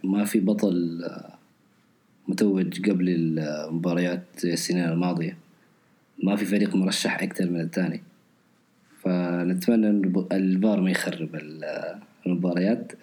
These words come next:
لكن موعودين إن شاء الله بمباريات قوية.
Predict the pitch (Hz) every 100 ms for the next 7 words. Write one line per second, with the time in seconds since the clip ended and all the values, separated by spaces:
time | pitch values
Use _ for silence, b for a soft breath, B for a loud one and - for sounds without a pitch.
0 | 85 82 - 98 95 92 90 - - -
1 | 85 85 85 92 85 85 92 85 80 78
2 | - 80 80 - - 151 143